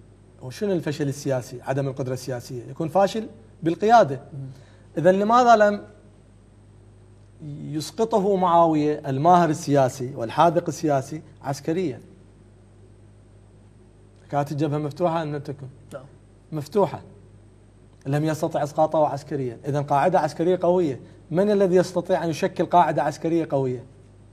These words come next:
Speaker 1: إن لم يكن سياسياً؟
Speaker 2: مم.
Speaker 1: أو واحد.
Speaker 2: سوى أمير المؤمنين.
Speaker 1: اثنين. لا، إن لم يكن سياسي
Speaker 2: نعم،
Speaker 1: يسقط.
Speaker 2: إذا،
Speaker 1: لا،
Speaker 2: إذا لم
Speaker 1: لا،
Speaker 2: يكن
Speaker 1: لا،
Speaker 2: سياسي لا يستطيع.
Speaker 1: هل هنالك قائد فاشل سياسياً يستطيع منا-،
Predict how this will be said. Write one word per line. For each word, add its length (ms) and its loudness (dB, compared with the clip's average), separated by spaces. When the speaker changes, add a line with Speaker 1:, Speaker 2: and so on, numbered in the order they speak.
Speaker 1:
إن 80 -2
لم 140 0
يكن 180 -4
سياسياً؟ 540 -6
Speaker 2:
مم. 100 -10
Speaker 1:
أو 140 -2
واحد. 200 -4
Speaker 2:
سوى 300 -6
أمير 160 -10
المؤمنين. 260 -6
Speaker 1:
اثنين. 120 -16
لا، 140 -12
إن 60 -4
لم 120 -2
يكن 160 0
سياسي 440 6
Speaker 2:
نعم، 100 6
Speaker 1:
يسقط. 200 2
Speaker 2:
إذا، 180 6
Speaker 1:
لا، 140 8
Speaker 2:
إذا 260 10
لم 60 8
Speaker 1:
لا، 60 12
Speaker 2:
يكن 200 4
Speaker 1:
لا، 60 4
Speaker 2:
سياسي 420 6
لا 160 4
يستطيع. 380 4
Speaker 1:
هل 100 8
هنالك 460 6
قائد 400 6
فاشل 360 2
سياسياً 640 2
يستطيع 420 -4
منا-، 320 0